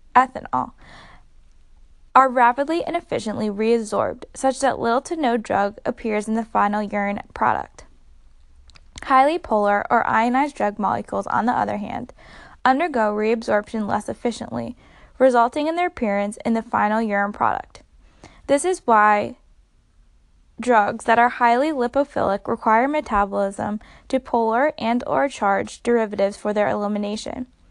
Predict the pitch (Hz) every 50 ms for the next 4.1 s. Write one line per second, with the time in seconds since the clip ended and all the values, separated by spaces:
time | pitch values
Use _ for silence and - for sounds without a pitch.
0 | - - - - - - - _ - - 277 233 - 254 240 262 285 285 359 349
1 | 262 247 220 220 220 - - 226 220 220 247 277 269 220 214 214 208 214 - -
2 | 190 196 196 - - - 226 214 208 226 233 262 - - - 214 208 196 190 -
3 | - - - - - 226 214 254 247 - 294 240 208 214 - - - 202 214 -
4 | -